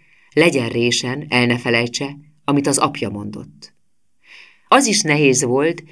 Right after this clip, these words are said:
hogy Kalmár közlései sokkal kellemesebbek voltak, mint a tábornok keserű tárgyilagossága. S meg volt róla győződve, Kalmár lelkesedése nem színlelt. Kalmár igazán úgy gondolkozik,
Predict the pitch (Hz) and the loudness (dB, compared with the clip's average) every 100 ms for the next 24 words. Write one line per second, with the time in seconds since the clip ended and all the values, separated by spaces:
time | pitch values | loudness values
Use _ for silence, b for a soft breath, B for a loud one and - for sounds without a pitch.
0 | B B B B 156 151 277 277 156 120 | B B B B -2 2 6 6 4 2
1 | 170 151 147 139 147 143 143 262 - 151 | 2 4 4 4 2 2 2 0 0 -2
2 | 143 202 185 117 110 - 110 113 113 123 | 0 2 2 2 -2 -4 -4 -6 -2 0
3 | 131 127 139 - b b b b b 147 | 0 -2 -10 -12 b b b b b -2
4 | 147 147 202 202 123 117 135 139 - - | -2 2 2 2 0 0 -2 -6 -10 -2
5 | 185 180 139 127 127 131 117 113 107 113 | 0 0 0 0 4 2 2 -2 -2 -2
6 | - 117 107 107 113 - _ _ _ _ | -2 -2 -4 -6 -10 -14 _ _ _ _
7 | B B - 285 285 208 151 170 143 139 | B B 0 2 4 4 4 2 2 4
8 | 226 190 175 143 135 135 b b b - | 2 4 2 2 -2 -4 b b b 2
9 | 208 233 196 170 170 170 151 151 147 143 | 4 6 4 4 2 2 -2 0 2 2
10 | 147 185 160 - 120 110 107 98 104 - | 2 2 4 2 0 -4 -4 -6 -10 -16
11 | - b b b b 147 143 135 139 247 | -20 b b b b 2 4 2 0 2
12 | 180 143 131 139 123 120 120 120 120 107 | 4 4 2 0 0 0 2 2 0 -2
13 | 127 - | -4 -6